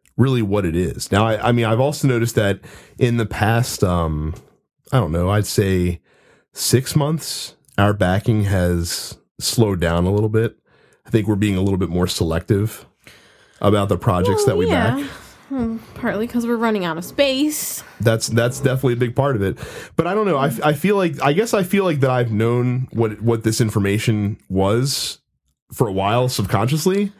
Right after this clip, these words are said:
Speaker 2: So now you're just saying, "Oh, let me, let me pump my brakes here a little bit and really dive into the stuff before I decide to back
Speaker 1: Well, I'm,
Speaker 2: it."
Speaker 1: I'm definitely being a little bit more discerning. So again, um, now I have the Kickstarter page pulled up, and I'm looking at the last handful of projects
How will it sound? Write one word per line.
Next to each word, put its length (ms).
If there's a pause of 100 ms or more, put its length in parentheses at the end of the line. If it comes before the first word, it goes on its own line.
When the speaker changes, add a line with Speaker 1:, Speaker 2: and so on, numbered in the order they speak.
Speaker 2:
So 240
now 200
you're 180
just 220
saying, 420
"Oh, 420
let 160
me, 400
let 220
me 140
pump 280
my 100
brakes 360
here 160
a 40
little 200
bit 320
and 280
really 440
dive 440
into 200
the 80
stuff 300
before 260
I 140
decide 380
to 60
back 100
Speaker 1:
Well, 120
I'm, 100
Speaker 2:
it." 100
Speaker 1:
I'm 120
definitely 320
being 200
a 40
little 180
bit 140
more 180
discerning. 460
So 200
again, 360
um, 260
now 160
I 100
have 200
the 60
Kickstarter 480
page 300
pulled 180
up, 120
and 80
I'm 100
looking 260
at 100
the 80
last 320
handful 420
of 80
projects 640